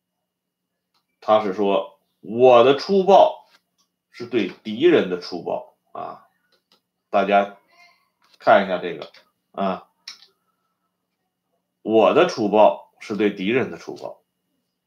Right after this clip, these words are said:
啊。”可是呢，问题就来了啊，敌人是谁？谁说了算？瘫痪失语的列宁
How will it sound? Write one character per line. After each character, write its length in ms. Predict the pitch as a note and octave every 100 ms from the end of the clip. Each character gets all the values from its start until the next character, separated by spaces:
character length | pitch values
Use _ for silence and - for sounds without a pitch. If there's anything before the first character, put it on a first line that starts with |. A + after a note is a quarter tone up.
| _
啊。” 280 | F2 E2 - _ _ _ _ _ _ _ _ _ _
可 240 | - A2+ G#2+
是 160 | D3
呢， 300 | B2 G#2+ - _ - -
问 300 | G2+ A#2 C#3+
题 140 | G#2 F#2+
就 140 | G2+
来 260 | F2+ D2+ F#2
了 280 | A2 - _ -
啊， 320 | F2+ E2+ - _ _ _ _ _ _
敌 200 | A2+ D3
人 260 | F#3+ A#2 A2
是 120 | G2+
谁？ 240 | E2+ D#2 - _ _ _ _ _ _ _ _ _ _ -
谁 380 | - A#2+ F3+
说 240 | G3+ F3+ D#3+
了 100 | C3+
算？ 300 | D3 C3 - _ _ _ _ _ _ _ _ _ _ _ _ _ _ _ _ _ _
瘫 180 | - G3
痪 240 | G3 F#3+ D#3
失 220 | E3+ E3+
语 120 | G#2
的 180 | A#2+ -
列 220 | D3 B2
宁 320 | G2 G2 -